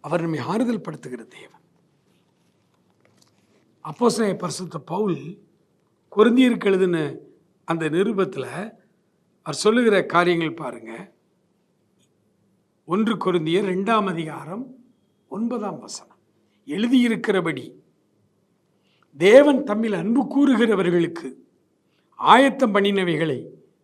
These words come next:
கண் காணவும் இல்லை, காது கேட்கவும் இல்லை, அவைகள் மனுஷனுடைய இருதயத்தில் தோன்றவும் இல்லை."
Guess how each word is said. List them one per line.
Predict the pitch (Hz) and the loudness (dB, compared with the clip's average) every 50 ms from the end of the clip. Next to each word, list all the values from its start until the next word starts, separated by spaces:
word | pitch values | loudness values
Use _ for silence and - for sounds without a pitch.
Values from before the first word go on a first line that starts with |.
| _ _ | _ _
கண் | - - 175 185 196 180 | -4 -2 -2 -2 -2 0
காணவும் | - - 175 175 196 202 214 214 226 226 233 | 2 4 6 6 6 6 6 4 4 4 4
இல்லை, | 254 254 262 277 285 294 285 277 - - - - _ _ _ _ _ _ _ _ _ _ _ _ _ | 4 4 4 4 2 0 -4 -8 -14 -18 -20 -20 _ _ _ _ _ _ _ _ _ _ _ _ _
காது | - 170 170 196 208 196 202 | 4 6 8 8 8 6 2
கேட்கவும் | 202 - 185 185 190 185 - 233 233 240 247 240 254 | 0 2 2 2 2 2 4 6 6 6 6 4 4
இல்லை, | 269 269 277 285 285 285 285 - - - - _ _ _ _ _ _ _ _ _ _ | 4 4 4 2 2 0 -4 -10 -18 -20 -20 _ _ _ _ _ _ _ _ _ _
அவைகள் | - 160 180 196 202 196 190 180 | 2 4 6 6 6 6 6 4
மனுஷனுடைய | 160 151 156 175 208 220 - - 226 208 202 196 190 185 170 | 2 2 0 0 0 0 -2 -2 0 0 2 4 4 4 4
இருதயத்தில் | 165 170 196 185 202 196 190 185 185 - 170 156 127 | 2 0 0 4 4 4 4 4 2 -2 -6 -8 -8
தோன்றவும் | - 170 208 226 226 185 - 208 196 175 170 143 - - | -8 -8 -8 -8 -8 -10 -10 -12 -14 -14 -16 -18 -20 -20
இல்லை." | _ _ _ | _ _ _